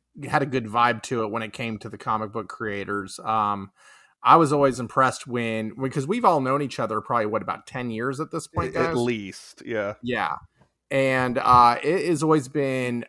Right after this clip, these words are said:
Speaker 1: amazing when you saw all the comic creators in Austin come together, 'cause there'd be oodles of them. I mean, like, now it's kind of slimmed down a little bit. Everybody's kinda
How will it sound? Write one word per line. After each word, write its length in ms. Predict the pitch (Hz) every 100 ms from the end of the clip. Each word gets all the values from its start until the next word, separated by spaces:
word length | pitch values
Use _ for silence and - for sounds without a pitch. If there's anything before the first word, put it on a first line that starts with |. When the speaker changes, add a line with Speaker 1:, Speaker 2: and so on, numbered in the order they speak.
| -
Speaker 1:
amazing 640 | 131 135 147 143 131 123
when 180 | 123 120
you 100 | 117
saw 380 | - 127 127 110
all 240 | 120 131
the 200 | 127 123
comic 320 | - 131 127
creators 460 | - 131 123 120 120
in 80 | 113
Austin 400 | 113 - 120 110
come 220 | 113 110
together, 360 | 101 110 110 107
'cause 160 | 127
there'd 200 | 131 135
be 200 | 147 139 - _ _ _ _ _ _ _ 156
oodles 400 | 214 190 139 110
of 200 | 110 107
them. 180 | 110 113
I 60 |
mean, 260 | 123 123 120
like, 220 | 123 117
now 240 | 135 156
it's 120 | 147 -
kind 220 | 151 135
of 140 | 117 131 127
slimmed 360 | - 151 139
down 200 | 127 147
a 60 | 123
little 280 | 127 165 120
bit. 200 | 117 117
Everybody's 360 | 120 117 113
kinda 260 | 131 117